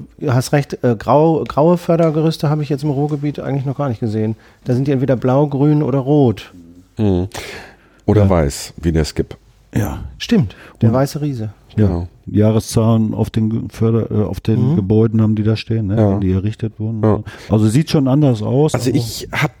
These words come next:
Speaker 2: ich hab so im ersten Moment gedacht, das könnte auch halt irgendwie ein Salzbergwerk oder ein Kalibergwerk sein, weil's halt so, so alles so ein, so ein, so ein, so ein Graustich hatte.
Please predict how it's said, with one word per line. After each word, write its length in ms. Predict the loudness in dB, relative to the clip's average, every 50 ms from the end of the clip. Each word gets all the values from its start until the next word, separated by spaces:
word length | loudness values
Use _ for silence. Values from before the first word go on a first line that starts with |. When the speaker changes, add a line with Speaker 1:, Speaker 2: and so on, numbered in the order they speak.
| -14 -14 -14 -14 -12
Speaker 2:
ich 260 | -10 -10 -6 -4 -6
hab 120 | -6 -2
so 120 | 0 2 2
im 120 | 2 2
ersten 340 | 2 0 -2 -2 -2 0 0
Moment 280 | 2 2 2 2 2
gedacht, 260 | 0 0 0 0 -2 -4
das 140 | -6 -4
könnte 280 | 0 0 0 2 2 2
auch 240 | 4 2 2 2 0
halt 160 | 0 0 0
irgendwie 300 | 0 0 0 2 2 2
ein 100 | 2 4
Salzbergwerk 800 | 4 2 0 0 -2 -2 -2 -2 -2 0 0 0 0 2 2 0
oder 120 | 0 0
ein 100 | 0 -2
Kalibergwerk 760 | -2 -2 0 2 2 2 2 2 0 0 0 0 -2 -2 0
sein, 600 | 0 2 2 4 4 2 2 2 2 2 2 2
weil's 280 | 2 0 0 0 0 -2
halt 180 | -2 -2 -2
so, 260 | -2 -2 -2 -2 -2 -2
so 180 | -4 -6 -4
alles 260 | -2 -2 -2 0 0
so 80 | 2 2
ein, 540 | 2 4 2 2 0 -2 -4 -8 -10 -8 -2
so 120 | 0 2 2
ein, 240 | 2 2 0 -2
so 100 | -2 -2
ein, 120 | -2 0 0
so 120 | 0 0
ein 80 | 0 0
Graustich 600 | 0 0 2 2 2 0 0 -2 -2 -2 0 0
hatte. 340 | -2 0 0 0 -2 -2